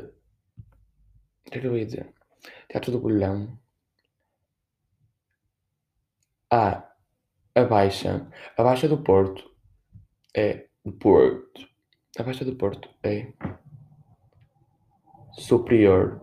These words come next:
a não sei o quê. É, é tipo, lá vocês arranjam tudo o que vocês querem. E havia um,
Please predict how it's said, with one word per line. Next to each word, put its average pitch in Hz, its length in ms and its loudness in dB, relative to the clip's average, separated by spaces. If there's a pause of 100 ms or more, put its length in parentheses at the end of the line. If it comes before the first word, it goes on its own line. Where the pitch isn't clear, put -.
(340)
a 104 60 -2
não 107 140 -2
sei 98 220 -4
o - 80 -8
quê. - 200 -8 (160)
É, - 240 -4
é 120 40 2
tipo, - 340 -10 (1160)
lá 131 180 6
vocês 120 280 0
arranjam 113 440 -2
tudo 117 220 -4
o - 20 -2
que - 60 -14
vocês 107 300 -6
querem. 92 380 -2 (2250)
E 110 400 -2 (720)
havia 135 240 4
um, 160 260 -2